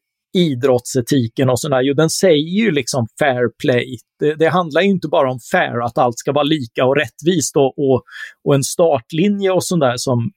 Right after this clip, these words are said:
eh, som det pratas om, utan också om att även om man har olika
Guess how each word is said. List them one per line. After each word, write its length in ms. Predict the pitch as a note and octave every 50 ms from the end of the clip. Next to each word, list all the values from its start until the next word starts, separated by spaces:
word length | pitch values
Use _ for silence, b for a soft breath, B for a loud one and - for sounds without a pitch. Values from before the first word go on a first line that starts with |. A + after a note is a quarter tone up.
| -
eh, 280 | C#3 B2+ A#2+ A#2 A#2 - -
som 220 | B2+ - - C3+
det 80 | B2+ B2+
pratas 400 | - - D3 C3 A#2 - C3 G#2
om, 100 | C3+ C3+
utan 280 | C3+ B2+ - D3+ C#3+ E3+
också 460 | - F3+ - - _ - - - - G3
om 440 | G3+ - - F3+ D#3 C3+ B2 B2 A2+ B B B B B B B B
att 180 | - D#3+ C3 - - - E3+ F3 _ _ _ _ _ _ - G3+
även 280 | F3+ D3+ D3+ D3+ F#3+
om 80 | A3+ A#3
man 100 | A3 G#3
har 100 | F3+ F#3
olika 420 | G#3 G3+ E3 D3 C#3+ B2 - D3